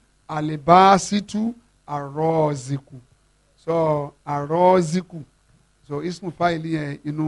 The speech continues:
àdìsí ló wà. Lẹ́yìn náà, Ọlọ́run ọba ní al-Muqaddimu,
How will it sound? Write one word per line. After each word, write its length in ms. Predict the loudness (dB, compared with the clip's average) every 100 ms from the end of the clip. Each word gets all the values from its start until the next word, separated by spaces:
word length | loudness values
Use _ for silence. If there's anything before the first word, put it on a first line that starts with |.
| -4 -6
àdìsí 400 | -10 -12 -12 -16
ló 80 | -16
wà. 160 | -16 -18 _ _ _ _ _ _ _ 4
Lẹ́yìn 180 | 6
náà, 100 | 8
Ọlọ́run 240 | 10 12 12
ọba 140 | 12 10
ní 80 | 8
al-Muqaddimu, 1500 | 8 8 8 6 6 6 10 10 10 6 6 8 10 12 12